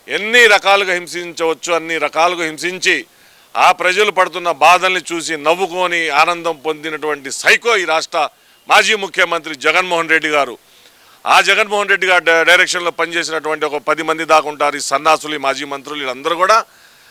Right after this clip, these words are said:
మైండ్ గేమ్ చేసి రాష్ట్ర ప్రజల్ని మోసం చేయాలని చెప్పి చూశారు.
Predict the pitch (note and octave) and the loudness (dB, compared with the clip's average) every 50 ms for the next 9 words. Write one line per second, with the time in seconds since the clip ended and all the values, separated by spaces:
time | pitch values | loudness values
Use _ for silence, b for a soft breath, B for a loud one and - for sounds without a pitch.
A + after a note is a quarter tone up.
0 | b b - G2+ C3 F#3 A3+ A3+ G#3+ G#3+ A3 G#3+ G3+ F#3 F#3+ F#3 D#3+ F#3 F3 E3 | b b -4 2 4 4 4 4 4 4 4 4 4 2 0 0 0 0 2 2
1 | E3+ E3 - F3+ D3+ E3+ E3 D#3 E3+ E3 D#3 D3 D#3 D#3+ C#3+ E3+ E3+ D3+ - D#3 | 2 2 0 -4 -4 -4 -4 -4 -4 -6 -4 0 0 0 0 -2 -8 -6 -2 -2
2 | D3+ D#3 D#3+ D#3+ D#3+ D#3+ D3 D#3 - - D#3+ F#3 - G3+ A3+ A#3 B3 B3 B3 | -2 -2 -2 -6 -8 -10 -10 -10 -10 -4 -2 0 4 6 6 6 6 4 0